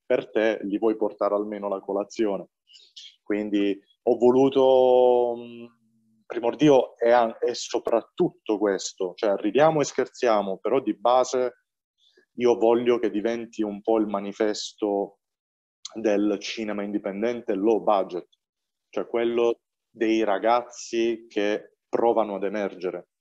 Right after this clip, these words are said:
che non è tanto diverso da quello che mette in piedi la startup, non è tanto diverso da quello che dice: "Ok, non ho una lira, prendo un prestito, apro un negozio e vediamo come va." È la stessa cosa.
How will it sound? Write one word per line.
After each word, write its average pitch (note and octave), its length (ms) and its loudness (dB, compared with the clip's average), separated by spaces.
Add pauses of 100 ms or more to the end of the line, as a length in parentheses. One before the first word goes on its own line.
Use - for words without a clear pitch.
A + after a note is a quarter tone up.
(480)
che C#3 100 -2
non C#3 160 2
è E3+ 100 4
tanto D3 280 2
diverso C3+ 540 2
da B2 140 0
quello C3 320 0
che B2 100 -4
mette B2 260 -8
in A#2 100 -10
piedi B2 260 -2
la A2+ 120 2
startup, - 1200 -2
non A#2 180 -6
è A#2 100 -6
tanto A2+ 240 -4
diverso A2+ 380 -2
da A2+ 120 -4
quello A2+ 300 0
che A2 320 -4 (260)
dice: A2+ 500 -2
"Ok, B2 200 -2 (220)
non A2+ 160 -6
ho A#2+ 40 -4
una A2+ 200 -2
lira, A#2+ 440 0
prendo A2+ 300 -6
un G#2+ 80 -6
prestito, A2 580 -2
apro G2+ 200 -2
un G#2+ 80 -4
negozio G#2+ 540 -2
e F#2 40 -4
vediamo G2 320 -4
come F#2+ 200 -8
va." F#2 200 -2
È F#2+ 60 -10
la F#2 120 -6
stessa - 420 -8
cosa. G2 380 -4